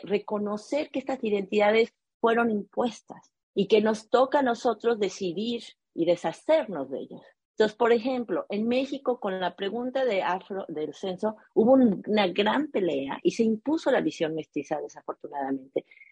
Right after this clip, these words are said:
Pero cuando fueron a preguntar a las comunidades, la gente quería decirse negra. Y la, el, la gente del censo, ¿no? Personal del censo y los académicos que acompañaron eso, todos mestizos, decían, "No, negro, esa es una palabra muy racista, muy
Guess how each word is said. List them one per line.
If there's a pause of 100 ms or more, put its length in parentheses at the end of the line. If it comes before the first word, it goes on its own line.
(160)
Pero
cuando
fueron
a
preguntar
a
las
comunidades,
la
gente
quería
decirse
negra. (320)
Y
la,
el,
la
gente
del
censo, (140)
¿no? (220)
Personal
del
censo
y
los
académicos
que
acompañaron
eso, (100)
todos
mestizos,
decían,
"No,
negro, (300)
esa
es
una
palabra
muy
racista,
muy